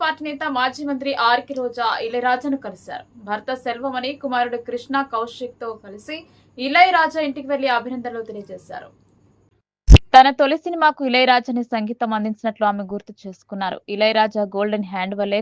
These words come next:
తాము ఇంతగా ఎదిగామని ఆమె సంతోషం వ్యక్తం చేశారు. భారతీయ సంగీత సెన్సేషన్, మ్యూజిక్ మాస్టర్ ఇళయరాజా సంగీత ప్రస్థానం యాభైలు పూర్తి చేసుకున్న శుభ సందర్భంగా మాజీ మంత్రి ఆర్కే రోజా తన కుటుంబంతో కలిసి ఇళయరాజా ఇంటికి వెళ్లి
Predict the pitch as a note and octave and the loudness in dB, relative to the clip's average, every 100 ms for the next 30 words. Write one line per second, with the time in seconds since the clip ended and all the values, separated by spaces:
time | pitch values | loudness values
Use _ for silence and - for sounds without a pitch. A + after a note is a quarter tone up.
0 | A3 G3+ G3 F#3+ G#3+ G#3 G#3 G3 F#3+ F#3 | -2 -4 -6 -6 -4 0 0 -2 -8 -12
1 | F#3 G#3 G#3+ G3+ G#3 G3 G#3+ A3 A3+ F#3+ | -10 -8 -6 -6 -8 -10 -10 -10 -10 -10
2 | - F#3 F3+ F3+ G3+ F#3 - _ _ - | -12 -14 -12 -8 0 0 -2 _ _ -2
3 | G#3+ A3 B3+ C#4+ C4 A3 G#3 A3 A3 A3 | 4 4 2 -4 -4 -6 -6 -4 -4 -4
4 | G3+ G#3 A3+ A3 A3 A3 - _ _ G#3 | -8 -8 -6 -6 -6 -8 -10 _ _ -2
5 | A#3 B3+ E4+ C#4+ A#3 A3 - - A3+ C4 | 0 0 -4 0 0 0 -4 -8 -8 -6
6 | - G#3 B3 C#4+ A#3 A3 A3 G3+ G3 G#3+ | -4 0 2 2 0 -2 -4 -6 -8 -6
7 | G#3 F#3+ - G#3 G#3 A3+ G3+ G3+ G#3+ A#3+ | -6 -6 -6 -6 -4 -2 2 2 2 -4
8 | A3+ G#3 G#3 G#3+ G#3 G3 _ G3+ G#3+ A#3 | -4 -6 -8 -8 -6 -8 _ -6 -4 -4
9 | G3+ G3 G3+ G3 F#3+ F3+ F#3+ G#3 F#3+ _ | -6 -8 -8 -10 -10 -10 0 2 2 _
10 | _ - A3 A3+ A3+ D4 B3 A#3 A#3+ - | _ -2 2 2 0 -4 -4 -2 -2 2
11 | G3+ A3+ C4 A#3+ G#3 G#3 G3+ G3+ - F#3+ | 2 2 -4 -6 -4 -4 -4 -8 -12 -12
12 | G#3 G#3 G3+ F#3+ F#3+ - A3 G3+ A3+ A3+ | -10 -8 -6 -6 -8 -6 -2 0 2 0
13 | A3 G#3 F#3+ G3 G3 G3 | 0 -8 -10 -12 -10 -8